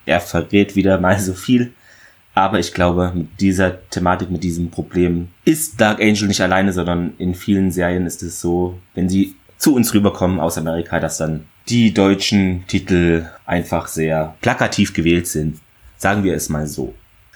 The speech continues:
Zunächst ein kleiner Nachtrag, und zwar dieses Implantat, äh, was Max ja im Nacken hat, ist der Stand jetzt nur deaktiviert. Hatte ich verge-, ja, vergessen nochmal das zu erwähnen. Mal sehen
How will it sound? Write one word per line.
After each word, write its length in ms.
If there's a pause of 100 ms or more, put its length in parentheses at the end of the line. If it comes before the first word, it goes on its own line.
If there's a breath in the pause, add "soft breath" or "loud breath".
(140 soft breath)
Zunächst 340
ein 140
kleiner 260
Nachtrag, 680
und 200
zwar 540 (100)
dieses 240
Implantat, 800
äh, 320 (100)
was 360
Max 280
ja 120
im 120
Nacken 300
hat, 300
ist 180
der 100
Stand 300
jetzt 300
nur 320
deaktiviert. 880 (100)
Hatte 200
ich 80
verge-, 320
ja, 280
vergessen 460
nochmal 320
das 400 (220)
zu 420
erwähnen. 640 (140)
Mal 160
sehen 300